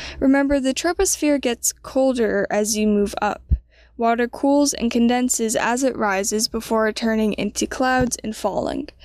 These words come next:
which means you need two factors to get rainfall. A water source, somewhere upwind of the region,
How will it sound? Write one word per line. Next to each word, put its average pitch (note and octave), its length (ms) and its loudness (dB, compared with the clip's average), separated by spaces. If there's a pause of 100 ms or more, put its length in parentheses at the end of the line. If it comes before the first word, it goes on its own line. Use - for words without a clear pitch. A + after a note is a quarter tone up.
(260)
which B3+ 200 -2
means B3 260 2
you C4+ 80 4
need C4 320 0
two - 220 0
factors G#3+ 520 0
to - 80 -14
get - 180 -2
rainfall. A#3 600 0 (460)
A - 40 2
water A3+ 360 2
source, E4 500 2 (240)
somewhere B3 520 2
upwind A3+ 600 -2
of G#3+ 180 -2
the G3 100 -2
region, A3 500 0